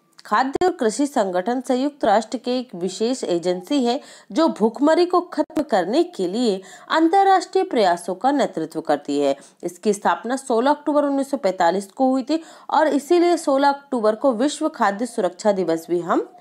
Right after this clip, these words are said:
मनाते हैं। इसलिए क्या मनाते हैं? खाद्य सुरक्षा दिवस।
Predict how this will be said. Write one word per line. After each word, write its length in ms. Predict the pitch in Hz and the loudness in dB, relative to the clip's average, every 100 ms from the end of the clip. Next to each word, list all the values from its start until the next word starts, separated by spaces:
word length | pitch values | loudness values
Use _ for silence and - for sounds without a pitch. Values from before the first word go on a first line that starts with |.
| - _ | -20 _
मनाते 460 | 269 220 147 - 156 | -2 0 0 -2 -4
हैं। 220 | 151 131 - - - _ - _ - | -2 -8 -10 -20 -20 _ -20 _ -2
इसलिए 360 | 370 - - - _ _ _ _ _ _ | -2 -4 -12 -16 _ _ _ _ _ _
क्या 120 | 233 | -2
मनाते 400 | 240 233 226 226 | 0 2 0 -2
हैं? 80 | 311 | -6
खाद्य 300 | - 233 185 | 0 0 0
सुरक्षा 440 | 202 180 170 - 208 | -2 -4 -4 -2 0
दिवस। 440 | 170 131 - - | 0 -2 -6 -16